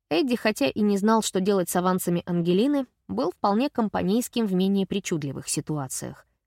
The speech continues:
Он сыграл роль брата и пожал Брейдену руку. «Говорят, вы сегодня собрались на спектакль?»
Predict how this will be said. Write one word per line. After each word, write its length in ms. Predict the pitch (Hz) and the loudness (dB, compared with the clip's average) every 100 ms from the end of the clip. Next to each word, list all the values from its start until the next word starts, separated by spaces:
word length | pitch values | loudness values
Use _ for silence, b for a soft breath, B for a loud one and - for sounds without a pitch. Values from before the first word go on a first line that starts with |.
| _ - | _ -2
Он 160 | 202 | -2
сыграл 360 | 185 165 165 151 | 0 0 2 2
роль 180 | 156 147 | 0 0
брата 380 | 151 190 214 196 _ _ - | 2 2 0 -6 _ _ -6
и 100 | 208 | 0
пожал 340 | 196 180 180 170 | 2 4 2 2
Брейдену 480 | 165 165 160 165 | 0 0 0 0
руку. 400 | 165 156 - 139 _ _ _ _ _ _ - | 0 -2 -6 -14 _ _ _ _ _ _ -8
«Говорят, 500 | 165 165 170 208 214 | 2 4 6 6 4
вы 120 | 220 | 0
сегодня 420 | 196 170 190 208 | 2 2 4 2
собрались 480 | 202 170 160 165 - | 2 4 4 2 0
на 80 | 180 | -2
спектакль?» 600 | - - 160 233 - | -2 -2 4 4 2